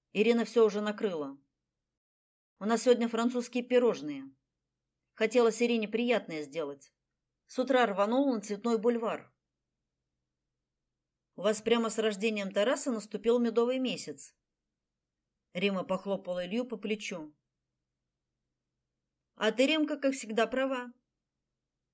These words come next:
Даже не думал, что так свою жену люблю. И так ей за все благодарен.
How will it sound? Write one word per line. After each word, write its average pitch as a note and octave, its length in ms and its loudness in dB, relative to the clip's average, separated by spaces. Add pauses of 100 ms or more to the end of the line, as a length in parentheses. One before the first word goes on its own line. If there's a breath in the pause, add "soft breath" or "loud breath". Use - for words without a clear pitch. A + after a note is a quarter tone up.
(140)
Даже A#3+ 280 4
не D4 100 6
думал, A#3 320 0
что F#3+ 180 -8
так G#3+ 200 -4
свою A3 260 0
жену G#3+ 260 -2
люблю. D#3 460 -10 (380)
И F3+ 120 -8
так B3+ 240 0
ей G#3+ 100 2
за F#3+ 120 -6
все G3+ 180 -2
благодарен. G3+ 800 -4